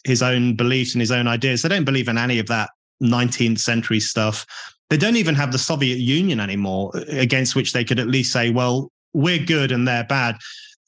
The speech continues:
Everything else has fallen apart. Their, their crisis of legitimacy, to use a slightly old-fashioned phrase, is very real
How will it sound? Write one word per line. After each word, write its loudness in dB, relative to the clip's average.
Everything 0
else 0
has -2
fallen 0
apart. -2
Their, 0
their 0
crisis 0
of 2
legitimacy, 0
to -2
use 0
a -4
slightly -2
old-fashioned -2
phrase, 0
is 0
very 0
real -2